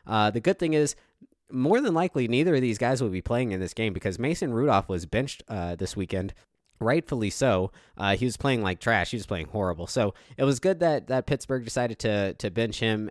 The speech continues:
and, um, you know, move on with their, their backup quarterback and kinda just let the whole, uh, Mason Rudolph and Myles Garrett situation kinda, you know, flutter away, considering that both of them won't be playing.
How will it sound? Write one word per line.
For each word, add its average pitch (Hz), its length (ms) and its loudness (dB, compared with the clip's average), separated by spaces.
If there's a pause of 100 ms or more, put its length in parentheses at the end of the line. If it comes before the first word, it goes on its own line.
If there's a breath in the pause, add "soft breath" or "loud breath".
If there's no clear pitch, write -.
and, 98 320 -6
um, 92 360 -2 (500)
you 165 120 0
know, 131 160 4
move 123 220 4
on 107 160 4
with 104 140 -4
their, 98 260 0 (300 soft breath)
their 107 120 2
backup 95 380 0
quarterback 92 540 -2
and 85 120 -8
kinda 92 260 -6
just - 280 -8 (140)
let 104 240 -2
the 95 100 -2
whole, 92 380 -2 (260)
uh, 85 260 -8
Mason 98 320 -6
Rudolph 92 440 -2
and 82 180 -10 (240 soft breath)
Myles 98 320 0
Garrett 95 300 -4
situation 90 520 -6
kinda, 82 380 -10 (260)
you 101 120 -10
know, 80 180 -10 (160)
flutter 92 420 0
away, 87 280 -2
considering 92 460 -6
that 85 160 -10
both 90 200 -10
of 95 60 -12
them 92 160 -6
won't 90 180 -8
be 87 100 -10
playing. 156 360 -2